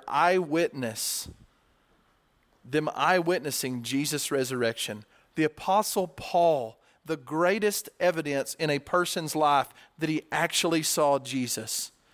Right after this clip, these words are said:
was one of Jesus' greatest opposers and greatest enemy, and became one of, if not his most loyal servant.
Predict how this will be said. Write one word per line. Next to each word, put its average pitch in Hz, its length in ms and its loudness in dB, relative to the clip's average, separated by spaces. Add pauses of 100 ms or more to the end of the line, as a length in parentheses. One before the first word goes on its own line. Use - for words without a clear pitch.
(1000)
was 156 180 2
one 180 160 2
of 190 100 -2
Jesus' 165 460 0
greatest 175 480 2
opposers 170 560 0
and 139 160 -2
greatest 170 480 2
enemy, 156 400 -2
and 147 200 -2
became 160 580 -2 (1080)
one 196 380 4
of, 170 240 6
if 156 180 -4
not 165 300 2
his 165 220 0
most 147 320 0
loyal 180 800 2
servant. 131 800 -2